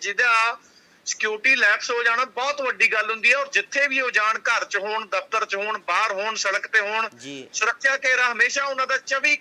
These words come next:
Speaker 1: ਘੰਟੇ, ਆਪਾਂ ਕਹੀਏ, ਸੱਤੋਂ ਦਿਨ ਬਣਿਆ ਰਹਿੰਦਾ ਹੈ।
Speaker 2: ਜੀ।
Speaker 1: ਪਰ ਇਹੀ ਸਵਾਲ ਹੈ ਕਿ ਮੁੱਖ ਮੰਤਰੀ ਆਪਣੀ ਰਿਹਾਇਸ਼ ਤੇ ਸੀਗੇ, ਪੁਲਿਸ ਪੂਰੀ ਲੱਗੀ ਹੋਈ ਸੀਗੀ, ਜਨਤਕ ਸੁਣਵਾਈ ਚੱਲ ਰਹੀ ਸੀ, ਜਨਤਾ ਦਰਬਾਰ ਲੱਗਿਆ ਹੋਇਆ ਸੀ।
Speaker 2: ਜੀ।
Speaker 1: ਇਸ ਦੌਰਾਨ ਕੋਈ ਵਿਅਕਤੀ ਆਪਣਾ ਇੱਕ ਮਸਲਾ ਲੈ ਕੇ ਆਉਂਦਾ, ਸ਼ਿਕਾਇਤ ਲੈ ਕੇ ਆਉਂਦਾ, ਤੇ ਜਦੋਂ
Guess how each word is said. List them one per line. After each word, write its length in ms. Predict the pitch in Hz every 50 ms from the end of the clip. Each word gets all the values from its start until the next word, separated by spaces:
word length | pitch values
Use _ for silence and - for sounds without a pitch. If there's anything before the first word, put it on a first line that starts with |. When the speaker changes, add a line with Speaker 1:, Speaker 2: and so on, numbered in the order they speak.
| -
Speaker 1:
ਘੰਟੇ, 240 | 254 190 - - 233
ਆਪਾਂ 300 | 233 226 226 - 220 220
ਕਹੀਏ, 300 | 220 214 202 202 208 226
ਸੱਤੋਂ 360 | 233 - 226 - - 247 240
ਦਿਨ 160 | 214 214 226 220
ਬਣਿਆ 360 | 190 185 175 175 180 180 175
ਰਹਿੰਦਾ 260 | 165 160 160 151 156
ਹੈ। 120 | 147 135 135
Speaker 2:
ਜੀ। 260 | 127 120 120 107 104 95 _
Speaker 1:
ਪਰ 420 | - 233 262 277 277 294 294 285 - -
ਇਹੀ 260 | 226 220 226 277 285
ਸਵਾਲ 380 | 262 269 240 247 247 254 254
ਹੈ 60 | 269 277
ਕਿ 120 | 277 277
ਮੁੱਖ 240 | 254 247 240 - 262
ਮੰਤਰੀ 360 | 247 254 254 - 254 240 254
ਆਪਣੀ 260 | 254 254 254 262 262
ਰਿਹਾਇਸ਼ 400 | 233 202 185 196 190 202 214 -
ਤੇ 140 | - 247 247
ਸੀਗੇ, 280 | 240 240 240 208 254 254
ਪੁਲਿਸ 340 | 254 - 214 220 226 -
ਪੂਰੀ 240 | - - 247 247 254
ਲੱਗੀ 300 | 247 240 240 202 220 254
ਹੋਈ 140 | 254 247 233
ਸੀਗੀ, 260 | 240 233 233 - 247
ਜਨਤਕ 380 | 214 190 214 208 - - 247 -
ਸੁਣਵਾਈ 340 | - 226 214 208 214 220 233
ਚੱਲ 200 | - 240 240 233
ਰਹੀ 140 | 233 247
ਸੀ, 100 | 240 254
ਜਨਤਾ 360 | 240 185 202 202 202 - 220 226
ਦਰਬਾਰ 380 | 214 233 226 226 233 226 233
ਲੱਗਿਆ 260 | 233 233 233 233 240
ਹੋਇਆ 200 | 247 240 226 220
ਸੀ। 220 | 220 233 240 247 233 - _ - 135
Speaker 2:
ਜੀ। 220 | - 247 254 247 247
Speaker 1:
ਇਸ 140 | 269 269
ਦੌਰਾਨ 220 | - 262 269 269 269
ਕੋਈ 160 | 262 254 262
ਵਿਅਕਤੀ 300 | 233 233 233 - - 254
ਆਪਣਾ 220 | 247 254 240 247
ਇੱਕ 100 | 247 240 233
ਮਸਲਾ 340 | 214 208 - 220 233 233 240
ਲੈ 160 | 226 226 226
ਕੇ 140 | 226 233 233
ਆਉਂਦਾ, 240 | 220 208 208 233
ਸ਼ਿਕਾਇਤ 340 | 226 - - 226 214 226 220
ਲੈ 160 | 220 226 226
ਕੇ 120 | 226 220 220
ਆਉਂਦਾ, 260 | 214 208 196 220 233
ਤੇ 160 | 233 285 233
ਜਦੋਂ 500 | - 214 208 190 214 226 233 226 226 233